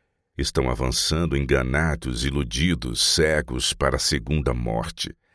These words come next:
A vasta maré do desejo e da paixão humana está conduzindo a coisas com que não sonharam,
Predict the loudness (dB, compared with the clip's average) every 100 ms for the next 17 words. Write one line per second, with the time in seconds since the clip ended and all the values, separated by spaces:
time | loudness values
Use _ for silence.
0 | -20 -16 0 0 2 4 4 2 0 2
1 | 2 2 2 0 0 -2 0 0 2 0
2 | 0 0 2 2 2 0 2 2 0 0
3 | -2 -4 -8 -20 -10 -6 -4 -4 -4 -2
4 | 0 0 0 2 0 2 4 4 2 0
5 | 0 -2 0 0 2 2 2 2 0 0
6 | 0 0 0 -2 -2